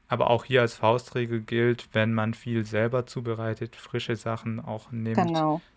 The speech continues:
Speaker 1: dann ist die Wahrscheinlichkeit, dass man ha-, carragenhaltige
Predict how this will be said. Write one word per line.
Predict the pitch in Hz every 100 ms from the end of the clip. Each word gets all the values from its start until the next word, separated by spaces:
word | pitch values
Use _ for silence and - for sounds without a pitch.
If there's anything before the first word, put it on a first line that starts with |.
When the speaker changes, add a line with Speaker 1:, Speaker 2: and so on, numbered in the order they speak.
| _
Speaker 1:
dann | 110 110
ist | 117 123 -
die | 110
Wahrscheinlichkeit, | 107 - 110 117 120 113 107
dass | 107
man | 113 107 117
ha-, | 113
carragenhaltige | - 113 107 107 107 110 107 107 - 104 104 104